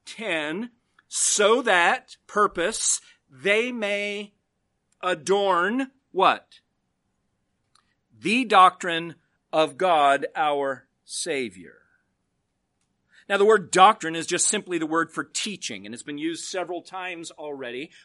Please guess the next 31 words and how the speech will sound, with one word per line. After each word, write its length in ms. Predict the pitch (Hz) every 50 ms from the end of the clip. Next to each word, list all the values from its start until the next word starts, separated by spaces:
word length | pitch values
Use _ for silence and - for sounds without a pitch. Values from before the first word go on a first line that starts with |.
| _ _
Paul 260 | - 180 180 180 180
has 200 | 139 170 175 -
talked 300 | - - 180 165 - -
about 320 | 147 151 151 151 151 - _
false 520 | _ _ - - 165 165 180 175 - -
doctrine, 580 | - 151 143 135 131 - - 147 151 196 208 _ _ _ _ -
false 320 | 175 170 175 180 180 -
teachers, 600 | - - 190 180 - - 185 180 233 302 - - - - - - -
and 240 | - 170 175 170 170
he's 180 | 160 196 202 -
talked 260 | - - 156 147 -
about 260 | 151 151 165 196 -
sound, 840 | - - - - - - 196 190 202 208 196 170 151 143 131 123 107
healthy, 520 | - - 180 202 208 196 - - 156 127 110
balanced, 720 | 95 95 - 131 160 196 220 180 127 107 - - - _ _ _ _ _ _ _
true 520 | - - - - 254 254 233 170 131 98 90
teaching. 500 | - - 170 151 - - - 90 69 _ _ _ _ _ _ _ _ _ _ _ _ _ _ _ _ _ _ _ _ _ _ _ _ _ _ _ _ _ _ _ _ _ _ _ _
He 160 | - - 254
says 440 | 254 - - 196 185 185 180 147 156
that 340 | 175 175 170 165 170 _ _ _ _ _ _ _ _ _ _ 139
bondservants 920 | 170 185 233 330 359 294 - - 160 147 131 135 190 311 - - - - - -
are 120 | 175 175
supposed 480 | 170 - 185 - 208 208 196 - - -
to 320 | 208 190 175 175 160 - _ _ _ _ _ _ _ _ _ _ _ _ _ _ _ _ _ _ _ _ _ _ _ _ _ _ _ _ -
live 320 | 160 185 226 247 302 302
in 120 | 311 294 254
such 260 | - 262 240 - 254
a 60 | 220
way 260 | 196 190 185 185 185
that 220 | 180 185 190 190 175
they 420 | 185 185 185 185 175 165 -